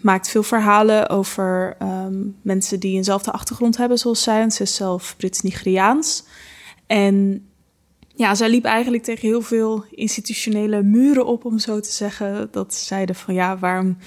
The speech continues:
schrijf je het verhaal over zo'n meisje zoals jij? Wie zit er nou op te wachten?" Ehm, en altijd als ik dat lees, dan denk ik van, "Wauw, zeggen mensen dit echt?" Maar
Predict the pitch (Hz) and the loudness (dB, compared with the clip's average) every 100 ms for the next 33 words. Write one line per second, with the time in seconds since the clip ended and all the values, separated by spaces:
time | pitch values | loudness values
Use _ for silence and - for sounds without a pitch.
0 | - - - - 180 180 180 - 190 208 | -20 -16 -10 -6 -6 -6 -4 0 4 4
1 | 214 208 202 202 196 196 196 202 196 190 | 4 2 0 0 0 0 -2 0 2 2
2 | 202 208 196 196 196 214 226 214 208 214 | 0 -2 -2 -2 2 4 4 2 -2 -2
3 | 202 190 180 185 180 - - 220 254 - | -4 -4 -6 -6 -2 -2 -4 -6 -6 -10
4 | - - - - - 190 190 190 185 185 | -20 -20 -20 -14 -2 0 2 0 0 0
5 | 190 185 - _ - 233 285 330 330 330 | -2 -4 -10 _ 0 2 2 2 2 2
6 | 269 233 269 330 285 262 277 285 - 226 | 2 4 4 4 2 2 0 -4 -2 2
7 | 226 208 208 220 - 233 254 233 233 226 | 4 2 0 -6 -6 -4 -2 -2 -2 -4
8 | 208 202 226 - 214 196 208 | -4 -4 -6 -8 -6 -4 -6